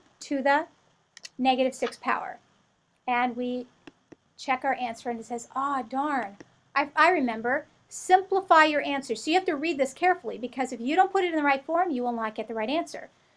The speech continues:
So simplify your answer. Type your answer using exponential notation. Use positive exponents only.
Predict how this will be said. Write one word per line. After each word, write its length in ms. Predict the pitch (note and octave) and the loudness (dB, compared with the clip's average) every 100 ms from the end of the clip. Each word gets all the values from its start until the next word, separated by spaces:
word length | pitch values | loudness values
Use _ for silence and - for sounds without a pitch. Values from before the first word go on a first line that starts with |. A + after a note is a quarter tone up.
| _ | _
So 180 | - C#4+ | -4 -2
simplify 480 | C4 E4 F4 G4 F#4 | 2 2 2 6 6
your 140 | F#4+ | 6
answer. 340 | E4+ A#3+ B3 D4 | 2 -2 -2 -6
Type 360 | - C#4+ C#4+ | 0 0 0
your 120 | E4 D#4+ | -2 -2
answer 320 | C4 B3+ D4+ | -2 -2 -2
using 460 | C#4 B3 A#3+ B3+ B3+ | -2 -2 -2 -2 -4
exponential 640 | B3+ - - B3+ B3 B3+ | -6 -6 -2 0 0 -2
notation. 600 | A#3 A3+ B3+ C#4+ C4 - - _ _ _ | -2 -2 -4 -6 -6 -14 -18 _ _ _
Use 180 | B3+ B3 | -4 -4
positive 560 | - C4+ C4+ C#4 C#4+ | 0 6 6 4 -2
exponents 440 | C4+ C4+ C4 A#3+ B3+ | -4 -2 -4 -4 -2
only. 300 | B3 - | -2 -2